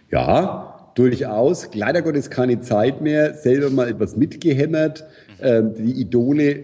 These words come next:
der Zeit, in der ich, äh, in Clubs unterwegs war, wie Meatloaf oder Ähnliches, die sind schon ein Stückchen weit vorbei.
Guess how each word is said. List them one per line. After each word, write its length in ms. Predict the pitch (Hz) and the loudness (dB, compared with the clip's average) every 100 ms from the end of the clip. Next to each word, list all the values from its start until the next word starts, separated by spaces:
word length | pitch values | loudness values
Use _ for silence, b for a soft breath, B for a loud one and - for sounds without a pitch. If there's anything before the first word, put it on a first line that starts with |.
| 120 | -4
der 380 | - 110 117 | 2 2 2
Zeit, 260 | - 110 107 | 0 0 2
in 120 | 104 | 2
der 200 | 101 101 | 2 2
ich, 220 | 139 127 131 | 0 -2 2
äh, 160 | 120 | 2
in 260 | 113 120 107 | 2 -4 -6
Clubs 300 | 117 117 - | -4 -4 -4
unterwegs 560 | 131 104 101 123 - | 0 2 2 -2 -4
war, 460 | 127 120 120 - - - | 0 2 2 0 -12 -2
wie 100 | 110 | 2
Meatloaf 420 | 107 120 127 117 | 2 2 2 2
oder 200 | 107 110 | 2 2
Ähnliches, 580 | 113 113 113 110 113 - | 2 0 0 2 0 -2
die 120 | 120 | -6
sind 240 | 110 113 104 | 0 0 0
schon 140 | 110 | 0
ein 100 | 104 | 0
Stückchen 480 | 90 - 147 - 147 | 0 -2 -2 -2 0
weit 200 | 127 117 | 0 -2
vorbei. 560 | - 107 85 92 107 131 | -2 -2 0 2 4 2